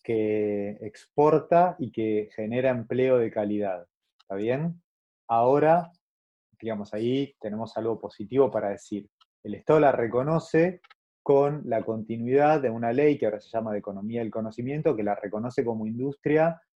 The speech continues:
y la, y la favorece. O sea, es uno de los sectores que el Estado, ya desde hace muchos años, considera que tiene que, que, que tiene que empujar, que favorecer y desarrollar.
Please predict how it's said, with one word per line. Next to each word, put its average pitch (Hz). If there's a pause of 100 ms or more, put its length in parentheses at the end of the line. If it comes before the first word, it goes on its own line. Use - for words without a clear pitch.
(120)
y 120
la, 107
y 110
la 101 (380)
favorece. 110
O -
sea, 117
es -
uno 123
de -
los 113
sectores 123
que 110
el 104
Estado, 147 (220)
ya 110
desde 101
hace 107
muchos 110
años, 151
considera 120 (320)
que 104
tiene 127 (140)
que, - (100)
que, 107
que 107
tiene 123
que 113
empujar, 139
que 110
favorecer 104
y 139
desarrollar. 101